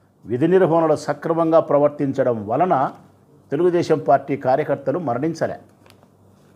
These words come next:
లేకుంటే వీళ్ళు చేసే అల్లరికి పోలీసు వాళ్ళు అన్‌బ్యాలెన్స్‌డ్ అయితే లాఠీ చార్జ్ చేయడమో, బాష్పవాయువు ప్రయోగించడమో, లేకుంటే ఫైర్ ఓపెన్ చేయడమో, ఇటువంటి ఏదన్నా జరిగితే మరణమే.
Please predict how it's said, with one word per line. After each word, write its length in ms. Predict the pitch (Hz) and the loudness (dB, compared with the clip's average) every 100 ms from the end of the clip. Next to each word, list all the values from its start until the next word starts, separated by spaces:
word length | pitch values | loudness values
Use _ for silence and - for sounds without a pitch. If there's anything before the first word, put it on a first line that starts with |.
| _ _ _ _ _ _ _ - _ _ | _ _ _ _ _ _ _ -20 _ _
లేకుంటే 600 | 107 123 151 139 120 175 - - | 0 2 2 2 0 -2 -12 -8
వీళ్ళు 180 | 113 135 | -2 2
చేసే 320 | 123 170 190 | 4 4 4
అల్లరికి 300 | 175 160 151 | 4 4 0
పోలీసు 360 | 151 151 160 160 | 0 0 0 0
వాళ్ళు 380 | 147 131 127 - - - | 0 0 -4 -8 -18 -8
అన్‌బ్యాలెన్స్‌డ్ 600 | 151 160 175 156 139 131 | -4 4 6 4 0 -2
అయితే 480 | 147 143 120 131 - _ _ _ _ _ - | -2 -2 -2 -4 -8 _ _ _ _ _ -10
లాఠీ 280 | 104 135 165 | 0 2 2
చార్జ్ 340 | 156 151 113 | 4 2 2
చేయడమో, 480 | 127 120 117 139 175 - _ - | -2 0 -2 -4 -8 -14 _ -6
బాష్పవాయువు 600 | 131 160 - 160 156 143 | -2 -2 0 2 4 4
ప్రయోగించడమో, 760 | 131 131 135 120 120 120 139 160 - - | 2 0 0 0 -2 0 0 -2 -8 -6
లేకుంటే 280 | 131 147 151 | -2 0 0
ఫైర్ 320 | 147 143 170 | 2 2 2
ఓపెన్ 340 | 151 147 143 123 | 4 2 2 0
చేయడమో, 500 | 123 117 123 165 - - _ _ | 2 2 0 -2 -4 -20 _ _
ఇటువంటి 300 | 131 147 139 | -2 2 4
ఏదన్నా 340 | 135 170 185 170 | 4 4 4 2
జరిగితే 680 | 107 127 160 170 123 131 220 - _ _ _ _ - | 2 2 2 0 0 -2 -6 -16 _ _ _ _ -6
మరణమే. 440 | 135 196 214 151 | -2 0 0 -2